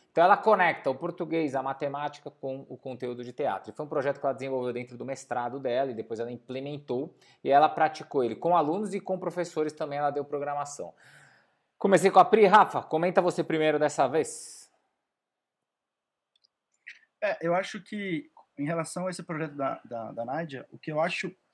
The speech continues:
Speaker 2: mais interessante de tudo que ela falou, eu sou extremamente a favor, é, de espaços culturais, é, desenvolvimento cultural dentro das escolas.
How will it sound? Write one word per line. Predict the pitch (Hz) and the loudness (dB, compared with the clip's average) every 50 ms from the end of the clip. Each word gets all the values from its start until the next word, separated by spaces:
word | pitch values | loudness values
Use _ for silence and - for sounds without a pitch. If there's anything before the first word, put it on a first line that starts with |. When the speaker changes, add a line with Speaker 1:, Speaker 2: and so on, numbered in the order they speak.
| _ _ _ _ _ _ _ - | _ _ _ _ _ _ _ -2
Speaker 2:
mais | 139 175 233 226 226 | -2 0 0 -2 -4
interessante | 214 175 196 185 175 170 - 170 165 147 - | -4 -4 -4 -4 -4 -4 -4 -6 -6 -6 -6
de | 147 139 | -8 -12
tudo | 143 - 190 208 208 | -10 -8 -8 -8 -6
que | - | -4
ela | 165 160 151 | -4 -4 -4
falou, | - - 131 131 143 175 175 - - _ _ _ _ _ _ _ _ _ _ - | -4 -6 -6 -4 -4 -4 -6 -6 -10 _ _ _ _ _ _ _ _ _ _ -14
eu | 131 | -12
sou | - - 170 | -8 -4 -4
extremamente | 170 - - 175 196 220 220 214 196 175 175 175 - - | -4 -4 -2 -2 -2 0 0 0 0 0 -2 -4 -4 -4
a | 175 | -6
favor, | - - 160 139 131 135 147 156 160 156 - _ _ - | -6 -6 -6 -6 -4 -4 -4 -6 -6 -8 -12 _ _ -8
é, | 135 135 135 131 127 127 127 123 - - | -6 -4 -4 -4 -4 -4 -6 -8 -12 -14
de | 135 135 | -14 -16
espaços | - - 139 143 143 143 - - | -8 -4 -4 -4 -4 -4 -8 -14
culturais, | - 143 - - 139 127 127 135 139 127 120 113 - - - - | -18 -18 -14 -10 -6 -2 -2 -2 -2 -4 -6 -10 -14 -20 -14 -10
é, | 123 117 117 | -8 -8 -8
desenvolvimento | 117 120 127 127 135 131 135 139 160 175 170 | -6 -6 -6 -6 -4 0 0 0 0 0 -2
cultural | - 151 - - 147 147 147 | -6 -8 -8 -4 -2 -2 -2
dentro | 139 143 139 143 | 0 -2 -4 -4
das | - 139 135 | -6 -10 -10
escolas. | - - - - 123 117 113 110 110 - - - - - | -10 -14 -12 -10 -10 -8 -8 -10 -14 -18 -20 -20 -20 -20